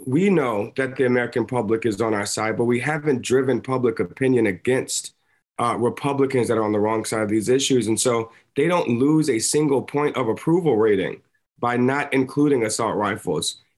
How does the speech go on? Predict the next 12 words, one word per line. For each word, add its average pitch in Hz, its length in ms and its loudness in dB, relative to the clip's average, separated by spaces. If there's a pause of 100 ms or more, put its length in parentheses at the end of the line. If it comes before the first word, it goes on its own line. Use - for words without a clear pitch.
in 123 180 2
what 127 160 2
could 135 260 -2
be 110 380 2
a, 110 240 0
a 117 80 0
historic, 110 600 -2 (340)
uh, 110 360 0
um, 101 520 0
gun 143 200 2
safety 107 400 0
bill. 80 380 -2